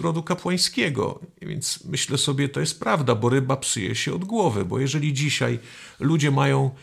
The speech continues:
bracia mają takie czy inne postawy, to dlatego, że jeżeli ja mam być głową zgromadzenia, to we mnie te postawy najpierw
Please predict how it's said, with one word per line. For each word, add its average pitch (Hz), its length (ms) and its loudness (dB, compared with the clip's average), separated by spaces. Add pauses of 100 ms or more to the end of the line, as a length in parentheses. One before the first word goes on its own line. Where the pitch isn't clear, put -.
(140)
bracia 131 420 2
mają 120 260 2
takie 135 320 0
czy - 160 -2
inne 127 240 2
postawy, 113 520 -2
to 139 120 0
dlatego, 123 480 0
że 117 160 -2
jeżeli 120 380 -2
ja 127 280 0
mam 120 200 0
być 117 160 -2
głową 139 320 0
zgromadzenia, 123 760 0
to 127 160 -2
we 156 140 4
mnie 147 160 0
te 123 120 -6
postawy 131 460 0
najpierw 117 440 -2